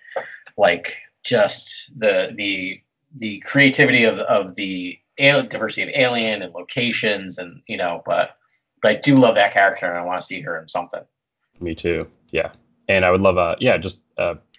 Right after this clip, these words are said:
Speaker 2: Asian lead like we need
Speaker 1: Yeah.
Speaker 2: this in Star Wars would be great. Um, maybe, uh, depending on how the, these episode nine wraps up, and if there's a New Republic established, maybe something that's like the Free Republic, and it's like the West Wing, it really gets into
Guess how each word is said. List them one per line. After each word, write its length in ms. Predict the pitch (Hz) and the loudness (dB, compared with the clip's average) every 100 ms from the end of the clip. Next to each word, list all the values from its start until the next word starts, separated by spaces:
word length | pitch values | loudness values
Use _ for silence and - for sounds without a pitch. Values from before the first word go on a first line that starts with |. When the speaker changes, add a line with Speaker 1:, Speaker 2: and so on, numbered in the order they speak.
| _ | _
Speaker 2:
Asian 380 | 101 104 98 85 | 0 2 -2 -4
lead 320 | 85 90 90 | -6 -4 -4
like 200 | 82 80 - | -6 -10 -10
we 120 | 87 | -4
need 100 | 87 | 2
Speaker 1:
Yeah. 160 | 95 | 2
Speaker 2:
this 100 | 90 | 2
in 60 | - _ | -6 _
Star 260 | - 82 | -6 -2
Wars 260 | 82 80 78 | 0 -2 -4
would 80 | 80 | -10
be 60 | 78 | -10
great. 280 | 85 80 - _ _ _ _ _ _ | -8 -8 -12 _ _ _ _ _ _
Um, 540 | 92 90 85 80 80 92 _ _ _ _ - | 4 6 4 2 -2 -14 _ _ _ _ 0
maybe, 440 | 113 131 123 117 | 4 4 6 6
uh, 480 | 101 92 90 - - - | 6 6 4 0 -6 -12
depending 400 | - 110 123 120 | -12 -8 -6 -4
on 60 | 104 | -4
how 160 | 95 104 | 0 0
the, 240 | 95 90 82 | 0 -6 -8
these 240 | 95 85 - _ _ _ | -10 -12 -16 _ _ _
episode 280 | - - 87 | -10 -6 -6
nine 280 | 87 98 87 | -4 -4 -2
wraps 320 | 87 85 - | -2 -4 -2
up, 280 | 175 151 - | 2 2 -2
and 100 | 87 | -10
if 80 | 82 | -8
there's 140 | 87 | -8
a 40 | 82 | -6
New 140 | 82 | -6
Republic 420 | 82 - 107 101 | -6 -2 -2 -2
established, 500 | 95 - 98 92 90 | -4 -4 -2 -2 -2
maybe 160 | 85 85 | -2 -4
something 260 | - 82 82 | -4 -6 -8
that's 180 | 78 | -6
like 140 | 80 - | -8 -8
the 60 | - | -8
Free 180 | - | -4
Republic, 640 | 80 78 - 85 85 82 - | -4 -4 -2 0 2 0 -4
and 100 | 82 | -16
it's 140 | 80 73 | -12 -12
like 100 | 80 | -8
the 80 | 80 | -6
West 300 | 80 - 80 | -4 -6 -6
Wing, 240 | 80 78 | -6 -8
it 60 | 76 | -4
really 300 | 87 92 85 | 0 2 0
gets 320 | 82 80 - | -2 -8 -12
into 280 | 76 76 | -12 -12